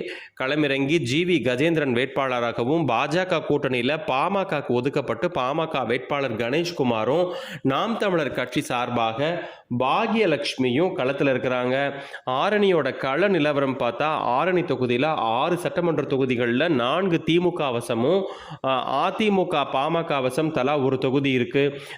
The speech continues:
திமுக கூட்டணியில காங்கிரஸ் வசம் இருந்த இந்த தொகுதி மீண்டும் திமுகவுக்கு கைமாற்றப்பட்டிருக்கு. திமுக சார்பா தரணிவேந்தன் போட்டியிடுறாரு. முப்பத்தெட்டு ஆண்டுகள் தொடர்ந்து உள்ளாட்சி பிரதிநிதி, இரண்டு முறை கூட்டுறவு சங்க தலைவர்,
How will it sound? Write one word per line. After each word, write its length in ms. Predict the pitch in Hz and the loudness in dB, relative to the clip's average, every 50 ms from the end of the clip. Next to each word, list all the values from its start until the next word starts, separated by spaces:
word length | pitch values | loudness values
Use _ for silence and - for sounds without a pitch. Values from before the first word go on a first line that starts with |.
| _ - 190 | _ 0 0
திமுக 360 | 196 208 214 202 202 190 160 156 | 2 2 2 2 2 0 0 0
கூட்டணியில 540 | - 160 151 151 147 147 143 143 156 175 170 | 0 0 0 2 0 0 0 0 0 0 0
காங்கிரஸ் 440 | 160 147 147 170 180 180 175 165 | 0 0 0 0 0 0 -2 -2
வசம் 300 | - 143 131 - 143 135 | -2 -2 -2 0 0 0
இருந்த 200 | 135 135 147 160 | 0 2 2 2
இந்த 140 | 147 139 127 | 2 2 0
தொகுதி 360 | - - 131 131 143 139 151 | 0 0 2 2 2 2 4
மீண்டும் 440 | 139 139 156 180 175 175 175 165 139 | 4 4 4 4 4 2 2 2 2
திமுகவுக்கு 720 | 156 165 175 180 180 170 - 147 135 127 123 123 123 185 185 | 2 2 4 4 2 2 0 0 2 2 0 0 -2 -4 -2
கைமாற்றப்பட்டிருக்கு. 1120 | - 147 147 151 147 147 143 143 143 127 135 127 - 135 123 120 - 143 143 151 143 147 - - - - - - - 170 | 0 0 2 2 2 0 0 -2 -4 -4 -4 -2 -2 -2 -2 -2 0 2 2 2 2 0 -4 -8 -8 -10 -8 -2 2 2
திமுக 320 | 170 175 175 175 160 147 | 4 4 2 2 2 0
சார்பா 380 | 135 - 139 139 139 143 147 139 | 0 0 -2 0 0 0 0 0
தரணிவேந்தன் 640 | 131 127 135 151 170 160 147 143 135 127 151 175 165 | 0 2 2 2 2 2 2 2 2 2 2 0 2
போட்டியிடுறாரு. 800 | - 147 131 147 143 139 127 123 127 131 131 131 135 139 135 139 - - - - | 0 0 2 2 2 2 2 4 4 4 4 4 4 4 2 0 -4 -16 -12 -6
முப்பத்தெட்டு 480 | - 139 139 - 226 220 220 190 - 156 | -4 -4 -2 -2 -2 -2 -2 -2 0 0
ஆண்டுகள் 420 | 139 147 170 180 185 175 180 160 | 0 0 0 0 0 0 0 0
தொடர்ந்து 520 | - 147 131 139 147 180 185 185 151 147 147 | 2 2 2 2 2 2 2 2 2 2 2
உள்ளாட்சி 320 | 160 165 165 165 - 156 | 2 2 0 0 -2 -2
பிரதிநிதி, 560 | - 143 139 139 156 156 143 127 156 185 170 | 0 0 0 2 2 0 2 2 2 2 4
இரண்டு 340 | 135 135 143 165 180 170 156 | 4 2 2 2 2 2 2
முறை 240 | 143 151 170 175 170 | 2 0 0 -2 -2
கூட்டுறவு 440 | - 190 196 180 185 165 160 147 135 | 0 0 2 2 4 2 4 2 2
சங்க 260 | - 143 131 123 127 | 0 0 0 0 0
தலைவர், 540 | 127 135 131 131 131 127 160 185 180 175 | 0 0 0 2 2 2 2 0 0 -2